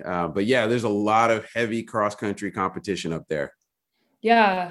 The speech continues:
Speaker 2: I had a couple track meets at Cal in high school, some invitationals.
Speaker 1: Mm-hmm.
Speaker 2: And at that time, I remember they wouldn't let us leave the stadium alone. I don't know. I haven't spent a lot of time in Berkeley, but I remember they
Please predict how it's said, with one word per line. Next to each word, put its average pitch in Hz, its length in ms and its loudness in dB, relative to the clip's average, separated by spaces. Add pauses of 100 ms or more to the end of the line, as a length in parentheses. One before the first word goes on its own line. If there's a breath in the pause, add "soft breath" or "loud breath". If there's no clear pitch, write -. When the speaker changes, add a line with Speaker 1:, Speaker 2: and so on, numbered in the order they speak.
Speaker 2:
I 202 80 -2
had 240 220 4
a 226 60 0
couple 214 260 -6
track 196 340 -2
meets 175 220 -8
at - 120 -8
Cal 170 540 -4 (380 soft breath)
in 190 100 -6
high 185 200 -4
school, 180 300 -6
some 175 180 -10
invitationals. 170 1080 -8
Speaker 1:
Mm-hmm. 180 100 -6
Speaker 2:
And 175 420 -6 (240 loud breath)
at 190 180 -2
that 208 240 2
time, 208 280 -2
I 185 120 0
remember 175 720 -2
they 185 140 -2
wouldn't 175 320 -2
let 175 140 -4
us 175 260 -8
leave 180 200 -6
the 180 100 -10
stadium 170 480 -8
alone. 165 640 -6 (140)
I 185 80 0
don't 185 160 -2
know. 180 280 -2
I 190 120 2
haven't 202 300 -4
spent 180 220 -6
a 170 40 -4
lot 170 160 -2
of 180 80 -8
time 190 140 -6
in 180 80 -6
Berkeley, 185 280 -4
but 170 140 -4
I 160 60 -2
remember 170 280 -6
they 165 300 -8